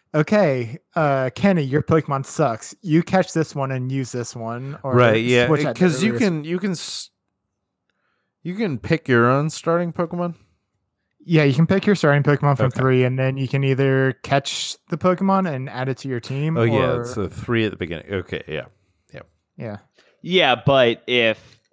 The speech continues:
Speaker 3: I have first pick, the one I pick gets taken out of rotation and replaced with another one, and then the next person has the pick of those three, right?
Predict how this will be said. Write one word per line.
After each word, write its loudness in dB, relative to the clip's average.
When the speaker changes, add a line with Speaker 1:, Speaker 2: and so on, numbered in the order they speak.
Speaker 3:
I -4
have -12
first -10
pick, -10
the -10
one -8
I -4
pick -12
gets -12
taken -8
out -4
of -4
rotation -6
and -10
replaced -8
with -16
another -8
one, -8
and -14
then -12
the -14
next -10
person -12
has -10
the -20
pick -10
of -10
those -8
three, -14
right? -6